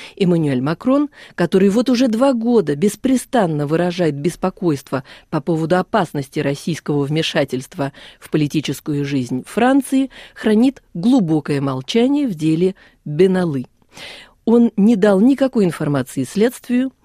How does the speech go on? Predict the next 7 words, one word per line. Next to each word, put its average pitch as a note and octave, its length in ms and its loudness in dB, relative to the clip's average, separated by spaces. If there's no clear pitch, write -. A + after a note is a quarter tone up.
не A#3 120 4
запросил A3 600 -2
никаких A#3+ 500 0
внутренних E3 640 -2
расследований, C#3 680 -2
чтобы D3 420 -4
выяснить, D3+ 680 -4